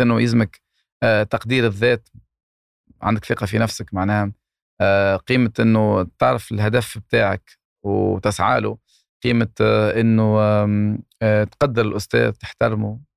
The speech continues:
معناها كشخص كبير وكيعطاك معلومة. هذوما قيم كل لازمهم يتقراو، فوالا، لازم يكون عليهم نوت. آم، نعرف إنه السيستم مثلًا من بين الحاجات الباهية في السيستم الياباني، مش كله باهي،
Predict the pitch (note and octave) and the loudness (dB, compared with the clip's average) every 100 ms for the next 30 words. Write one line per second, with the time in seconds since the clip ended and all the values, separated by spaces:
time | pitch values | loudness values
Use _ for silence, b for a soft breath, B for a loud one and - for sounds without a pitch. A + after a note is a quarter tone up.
0 | F#2+ F#2 G2 - G#2 F#2+ E2+ - G#2+ - | -10 -8 -6 -2 0 2 -2 -4 -8 -10
1 | A2+ A#2+ A2 G2+ G2 G2+ G2+ F#2 A2 A2 | -2 0 0 -2 -4 -4 -2 0 0 -2
2 | G#2 B B - C3 E3 C#3 C3+ D#3+ C3 | -4 B B -2 2 2 0 0 0 0
3 | D3+ C#3+ B2 C3 A#2+ - A2+ G2 - _ | 2 2 2 2 0 0 -2 -2 -6 _
4 | _ _ F#2 D#2+ - _ A#2 C3 B2+ A#2 | _ _ -6 -6 -10 _ 0 2 4 2
5 | B2+ A#2 A#2+ G#2+ F#2+ F2 _ _ _ _ | 2 2 0 0 -2 -6 _ _ _ _
6 | _ _ _ - G#2 G2+ F#2+ F#2 E2+ A2+ | _ _ _ 0 2 2 0 -2 -2 0
7 | B2+ A2 A#2 A2 G#2 - - A2+ - A2 | 0 0 -4 -4 -6 -6 -2 -2 0 0
8 | G#2+ G2 G#2+ A2+ A2+ B2+ G#2+ A2+ A#2+ - | 0 -2 0 2 4 2 0 -2 -2 -2
9 | A2 C#3+ G#2+ G2+ - - A2 G#2 G2+ A2+ | 2 2 0 -6 -10 -4 -2 0 0 0
10 | A#2+ A2+ - G2+ F#2+ G#2+ E3 | 0 -4 -2 -2 0 -2 -2